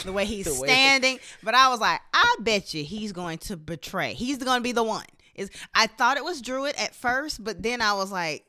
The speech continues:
Speaker 1: "Is that too obvious?"
Speaker 2: Yeah.
Speaker 1: That Druid would be the one, 'cause he's so, like, just stubborn and against what they're, they're doing.
Speaker 2: Mm-hmm.
Speaker 1: And I was like,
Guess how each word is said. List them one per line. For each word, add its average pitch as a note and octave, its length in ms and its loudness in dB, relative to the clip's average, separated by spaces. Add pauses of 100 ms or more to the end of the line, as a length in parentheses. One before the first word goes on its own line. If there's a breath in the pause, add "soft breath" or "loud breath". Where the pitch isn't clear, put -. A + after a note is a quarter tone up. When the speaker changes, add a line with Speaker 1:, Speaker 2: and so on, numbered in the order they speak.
(100)
Speaker 1:
"Is G#3 140 -8
that C4 200 -12
too C4+ 240 -16
obvious?" D#4+ 720 -12 (520)
Speaker 2:
Yeah. G3+ 160 -12
Speaker 1:
That G#3+ 240 -4
Druid A#3+ 320 -4
would A3 80 -10
be B3+ 120 -8
the A#3 100 -8
one, B3+ 320 -8
'cause B3+ 160 -10
he's B3+ 140 -10
so, C4 300 -2
like, G3+ 420 0 (500)
just - 500 -14
stubborn G3 540 -4
and F3 140 -6
against E3+ 520 -8
what F3+ 360 -4
they're, F#3 360 -2
they're F#3+ 140 -4
doing. G3 380 -6
Speaker 2:
Mm-hmm. G#3 460 -18 (180)
Speaker 1:
And G3 580 -4
I A3 140 2
was G#3+ 120 -6
like, F#3 260 -4